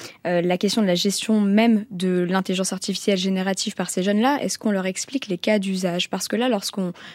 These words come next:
cherche à utiliser chat G P T pour discuter avec lui peut-être, mais pour trouver des réponses, pas forcément, ça va être très compliqué. C'est-à-dire que quand on comprend un petit peu comment fonctionne l'intelligence artificielle générative, avec ces bases de données qui sont,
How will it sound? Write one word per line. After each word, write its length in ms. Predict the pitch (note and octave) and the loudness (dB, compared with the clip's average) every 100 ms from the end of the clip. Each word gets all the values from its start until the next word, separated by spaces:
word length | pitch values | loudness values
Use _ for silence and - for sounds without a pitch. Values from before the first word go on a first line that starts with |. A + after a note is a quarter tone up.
| - | -6
cherche 480 | - A#3+ A3+ - - | 0 2 2 0 -4
à 280 | - E3 E3 - | -4 -4 -4 -2
utiliser 520 | A#3+ A3 - A3 G#3+ | -2 0 0 2 2
chat 160 | B3 F#3 | 2 -2
G 140 | - | -2
P 140 | F#3 G3 | -2 0
T 120 | B3 | 0
pour 300 | - F#3+ F3+ G3+ | 0 -4 -6 -8
discuter 640 | F3 - A3 - G#3 G3+ | -6 -2 -2 -2 0 2
avec 240 | F#3 F#3 | 0 -2
lui 100 | G3+ | -6
peut-être, 320 | - G3 D#4+ | -4 0 0
mais 100 | A3 | 2
pour 160 | F#3 G3+ | -2 -4
trouver 260 | - B3+ C4 | -2 2 4
des 120 | G3+ | 4
réponses, 460 | F#3+ F3+ F#3 - - - - - _ _ _ _ - | 2 0 -4 -4 -8 -14 -18 -20 _ _ _ _ -2
pas 140 | G#3 | 0
forcément, 420 | F#3+ G3 - D4 E4+ | 2 0 2 2 2
ça 120 | G3 | -2
va 60 | |
être 60 | E3+ | -4
très 160 | - F#3+ | -4 -4
compliqué. 340 | G#3 B3+ C#4+ | -2 0 0
C'est-à-dire 200 | - G#3 | 2 0
que 140 | G#3+ | 0
quand 280 | - B3+ B3+ | 0 0 0
on 20 | |
comprend 300 | - A#3 - | 0 0 2
un 100 | C4 | 0
petit 140 | A3 G#3 | 0 -2
peu 120 | B3 | -2
comment 200 | A3 F#3+ | -2 -2
fonctionne 360 | - G3+ A3+ G3+ | -4 -2 0 2
l'intelligence 380 | F#3 F#3+ F#3+ F#3 | 0 -2 -2 -4
artificielle 520 | F3+ - G3 - F#3 | -8 -12 -8 -4 -2
générative, 640 | F3+ F3 F3 F3 D4 C4+ - - - - | -2 -4 -4 -2 0 -2 -4 -14 -8 0
avec 260 | F#3 F#3+ | 2 2
ces 300 | - - F3 | 0 -2 -2
bases 320 | D#3+ G3 G3+ | 2 2 2
de 80 | F#3+ | 0
données 420 | F3+ F#3+ G3 G#3+ | 0 2 2 2
qui 200 | G#3+ - | 0 -2
sont, 260 | F#3+ G3 F#3+ | -4 -2 -2